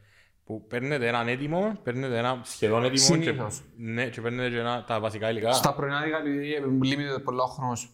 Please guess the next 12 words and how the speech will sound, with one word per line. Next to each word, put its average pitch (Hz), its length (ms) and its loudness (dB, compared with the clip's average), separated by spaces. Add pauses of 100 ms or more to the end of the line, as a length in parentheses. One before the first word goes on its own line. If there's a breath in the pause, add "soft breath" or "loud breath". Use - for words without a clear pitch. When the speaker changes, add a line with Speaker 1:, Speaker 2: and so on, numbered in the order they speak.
Speaker 2:
αναγκάζεσαι 120 460 0
να 120 80 -10
το 110 60 -8
κάνεις, 120 300 -2
γιατί 120 140 2
έχεις 110 120 0
Speaker 1:
Ναι. 107 60 -2
Speaker 2:
δώδεκα 113 260 -2 (320)
λεπτά. 147 280 -2 (260)
Speaker 1:
Άρα 135 180 4
κάνεις 156 300 2
τριπλό 180 640 0